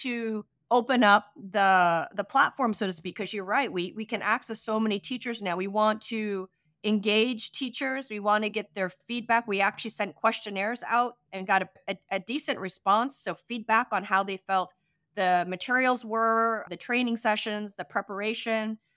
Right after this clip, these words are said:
We wanted to get a sense of how they felt their students were engaged and what they learned to use that to iterate and improve our materials. But we want to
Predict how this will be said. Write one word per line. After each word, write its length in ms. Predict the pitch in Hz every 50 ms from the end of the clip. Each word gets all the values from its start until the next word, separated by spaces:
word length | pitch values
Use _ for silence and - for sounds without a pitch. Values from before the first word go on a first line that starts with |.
| _ _
We 100 | - 208
wanted 260 | 202 214 214 214 220
to 60 | 214
get 160 | 196 208 196 208
a 60 | 202
sense 280 | - - 208 208 202
of 100 | - 185
how 300 | - - 196 185 196 196
they 160 | 196 202 185 185
felt 240 | - 202 190 -
their 80 | 196 185
students 340 | - - 214 202 196 196 -
were 120 | 185 180
engaged 500 | 180 180 185 196 214 220 233 220 220 -
and 80 | 190 180
what 160 | 180 175 _
they 100 | 175 175
learned 380 | 170 180 196 214 226 226 220 -
to 100 | 220 208
use 360 | 190 202 220 240 247 226 -
that 180 | 214 180 175 -
to 160 | - - 196
iterate 300 | 208 208 196 196 202 196
and 160 | 190 175 180
improve 520 | 175 175 - _ 226 220 220 220 202 - _ _ _ _ _ _ _ -
our 120 | 208 208
materials. 420 | 214 208 208 254 254 254 240 226 240
But 140 | 233 196
we 100 | 233 226
want 340 | 214 208 214 226 233 226 233 -
to 440 | - 262 240 226 220 220 214 -